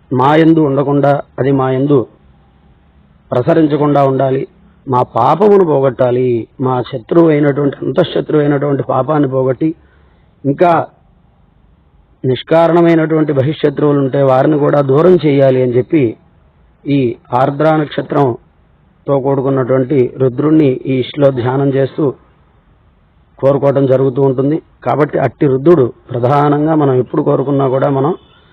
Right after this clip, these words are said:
మనలో ఉండేటువంటి పాపం పరిహారం అవ్వాలి. అదే మనకి సకల శ్రేయస్సును కలుగుతుంది తప్ప, కలిగిస్తుంది తప్ప,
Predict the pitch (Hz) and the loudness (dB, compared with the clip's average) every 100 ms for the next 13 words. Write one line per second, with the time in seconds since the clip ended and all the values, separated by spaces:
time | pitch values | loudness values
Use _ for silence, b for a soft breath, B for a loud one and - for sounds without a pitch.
0 | b - 135 147 143 143 139 139 143 113 | b -4 0 2 2 0 0 -2 -2 -4
1 | 135 135 160 151 135 135 135 135 131 123 | -4 -2 0 0 2 2 2 2 0 0
2 | 123 123 113 - _ _ _ _ _ _ | 0 -2 -2 -10 _ _ _ _ _ _
3 | _ _ - 117 175 170 151 151 143 139 | _ _ -8 0 2 4 0 -2 -2 -2
4 | 131 143 135 156 143 127 127 131 143 131 | -4 -4 -6 -2 0 0 0 0 -2 -2
5 | 127 127 - 139 143 - 151 135 123 - | -4 -8 -4 -2 -2 -2 -4 -2 -2 -2